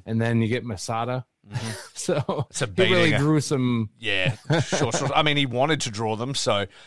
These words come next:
Speaker 2: there's that.
Speaker 1: Yeah.
Speaker 2: Uh, Eric Ryan's
Speaker 1: That's true.
Speaker 2: fork bat was pretty brutal.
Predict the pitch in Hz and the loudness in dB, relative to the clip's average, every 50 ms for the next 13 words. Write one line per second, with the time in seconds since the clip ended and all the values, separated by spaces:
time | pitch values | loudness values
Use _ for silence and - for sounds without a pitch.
0 | - _ _ _ 107 107 101 - - 110 117 113 104 104 - 107 104 101 95 87 | -20 _ _ _ -6 -6 -6 -4 -2 0 0 0 0 -2 -2 -2 -2 -2 -2 -2
1 | - - 110 107 107 107 104 104 104 101 98 95 95 - - - 135 139 143 131 | -2 -2 0 0 2 2 2 0 0 -2 -4 -4 -6 -10 -6 -2 -2 0 0 0
2 | 107 - 123 110 107 104 95 87 - - - 113 - 131 165 165 - - 95 92 | -2 0 0 0 0 0 -2 -4 -10 -8 -4 0 2 2 2 0 -2 -6 -8 -8
3 | 87 - - - 107 - - - 107 104 98 95 87 90 95 101 110 131 - | -8 -8 -12 -14 -16 -16 -14 -14 -12 -12 -10 -10 -10 -8 -8 -6 -6 -8 -10